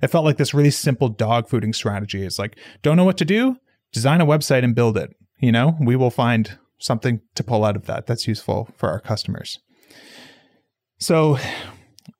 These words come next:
that was, like, I don't know, a big struggle trying to figure out what to do here, because I had this idea I was excited about, but also started to feel like this big overcommitment, a big risk.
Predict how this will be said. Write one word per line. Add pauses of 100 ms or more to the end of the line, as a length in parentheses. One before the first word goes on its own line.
(340)
that
was,
like, (720)
I
don't
know,
a
big
struggle
trying
to
figure
out
what
to
do
here,
because
I
had
this
idea
I
was
excited
about,
but
also
started
to
feel
like
this
big
overcommitment,
a
big
risk.